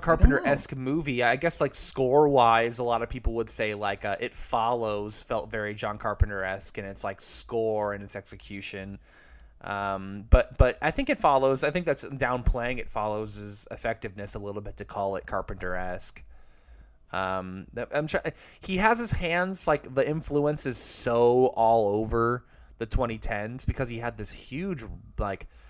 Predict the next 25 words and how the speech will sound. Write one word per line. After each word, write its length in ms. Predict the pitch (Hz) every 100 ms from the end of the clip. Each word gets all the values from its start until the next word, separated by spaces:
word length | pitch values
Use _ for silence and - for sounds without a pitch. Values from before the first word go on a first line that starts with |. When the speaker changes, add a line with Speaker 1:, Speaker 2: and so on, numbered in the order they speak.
| - _
Speaker 2:
what 160 | - 123
do 60 | 123
you 60 |
call 260 | 117 110 98
it, 80 | 92
uh, 240 | 90 87 - 87
re-rise 800 | 92 110 160 151 107 117 151 135
to 100 | 107
prominence. 600 | - 98 139 160 98 95
People 180 | 123 151
just 200 | 135 -
love 480 | 92 92 131 180 123
John 240 | 107 101
Carpenter 440 | 104 135 160 113
now, 220 | 101 98 104
and 80 |
I, 240 | 104 90 117
for 160 | - 127
some 180 | - 139
reason, 300 | 131 123 123
I 80 | 113
just 180 | 120
didn't 240 | - 117 82
feel 240 | - 110
that, 360 | 135 98 90